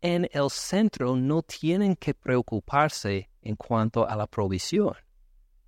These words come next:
Con Jesús en el centro hay suficiente.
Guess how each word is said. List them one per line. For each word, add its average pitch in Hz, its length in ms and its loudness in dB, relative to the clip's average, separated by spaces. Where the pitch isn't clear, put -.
Con 139 260 0
Jesús 180 600 -2
en 156 80 0
el 143 120 2
centro 139 680 -2
hay 180 160 0
suficiente. 170 960 -2